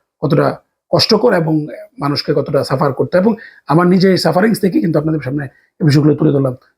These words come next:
সুতরাং যার জব নেই আর দেরি না করে কালকে, আগামীকালকে গিয়ে আপনারা আইএফপি তে রেজিস্ট্রেশন করবেন,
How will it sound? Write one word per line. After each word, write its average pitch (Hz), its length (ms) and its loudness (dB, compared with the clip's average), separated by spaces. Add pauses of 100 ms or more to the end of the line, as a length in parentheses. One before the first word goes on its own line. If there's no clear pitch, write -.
সুতরাং 226 320 4
যার 196 160 4
জব 202 220 2
নেই 233 160 2 (460)
আর 196 260 4
দেরি 214 160 2
না 202 120 2
করে 208 200 2
কালকে, 196 600 0
আগামীকালকে 196 580 0
গিয়ে 185 180 2
আপনারা 156 300 -2 (280)
আইএফপি 160 280 -2
তে 156 100 0
রেজিস্ট্রেশন 170 400 0
করবেন, 202 300 2